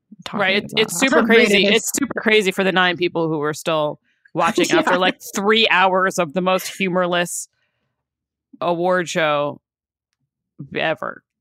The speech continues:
Speaker 2: I mean, you had
Speaker 1: No.
Speaker 2: one,
Speaker 1: And
Speaker 2: one
Speaker 1: they
Speaker 2: bit
Speaker 1: coulda
Speaker 2: with Glenn
Speaker 1: done
Speaker 2: Close.
Speaker 1: They could have done with a host, I just think. I don't, it's like, I know they try to go hostless for these things 'cause they think that's gonna be better, but it actually tur-, ends up being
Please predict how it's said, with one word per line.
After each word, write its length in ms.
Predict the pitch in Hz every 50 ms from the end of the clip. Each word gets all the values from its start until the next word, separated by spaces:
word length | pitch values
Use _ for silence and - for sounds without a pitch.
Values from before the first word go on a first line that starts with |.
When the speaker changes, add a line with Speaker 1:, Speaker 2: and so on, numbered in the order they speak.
| _ _ _ _ _ _ -
Speaker 2:
I 60 | 170
mean, 180 | 190 220 226 220
you 60 | 185
had 100 | 175 165
Speaker 1:
No. 60 | 165
Speaker 2:
one, 140 | 170 170 190
Speaker 1:
And 180 | 185 185 - -
Speaker 2:
one 160 | - 190 - 262
Speaker 1:
they 60 | 262
Speaker 2:
bit 60 | - 285 -
Speaker 1:
coulda 60 | 330
Speaker 2:
with 100 | - 190
Glenn 300 | - 175 180 180 180 180 180
Speaker 1:
done 60 | 175 170
Speaker 2:
Close. 440 | 180 175 170 165 156 - - - _ _ _ _ _ _ _ _ _ _ -
Speaker 1:
They 80 | 220 208
could 140 | 262 277 269
have 80 | 226 160
done 220 | 160 160 160 165
with 140 | 156 156 147
a 100 | 151 156
host, 640 | 147 160 156 151 151 151 156 - - - - - - 196 _
I 100 | - 165
just 200 | 156 - - 165 -
think. 300 | - 160 160 156 - - _ -
I 100 | - 196
don't, 100 | 208 156
it's 140 | 196 202 -
like, 140 | 214 202
I 100 | 190 202
know 160 | 208 220 226 220
they 140 | 220 208
try 160 | 202 - 220 214
to 80 | 214
go 120 | 196 196 175
hostless 460 | 165 180 185 196 185 - 208 196 -
for 120 | - - 190
these 180 | 196 196 190
things 220 | - 202 190 185 170
'cause 80 | 175
they 120 | - 175 165
think 220 | - 175 170 -
that's 160 | - 160 -
gonna 160 | - 175 165 165
be 120 | 170 160
better, 300 | 156 160 156 156 170 175 175
but 140 | 170 160
it 100 | 160 156
actually 300 | 160 156 156 - - 165
tur-, 120 | 156 - - -
ends 180 | 165 165 151
up 100 | 170 156
being 400 | - 165 160 156 151 151 160 147